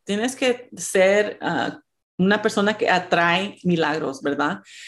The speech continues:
Si eres una persona que se está quejando y se está peleando y no tiene dinero en el banco, que te gastas todo, todo su dinero,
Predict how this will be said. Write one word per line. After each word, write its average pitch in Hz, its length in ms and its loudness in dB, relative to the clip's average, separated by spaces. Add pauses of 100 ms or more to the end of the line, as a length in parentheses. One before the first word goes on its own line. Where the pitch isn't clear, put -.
(320)
Si - 160 4
eres 277 160 6
una 311 180 6
persona 269 380 2
que 240 100 2
se 208 100 -2
está 190 240 -2
quejando 247 600 -2
y 185 120 -2
se 190 100 -4
está 220 240 0
peleando 233 680 0
y 185 120 2
no 185 140 2
tiene 233 180 2
dinero 202 560 0
en 190 120 0
el 170 120 -2
banco, 170 580 -2
que 170 160 4
te - 200 -6
gastas 220 580 0
todo, 214 400 2
todo 220 220 2
su 254 200 -2
dinero, 202 500 -2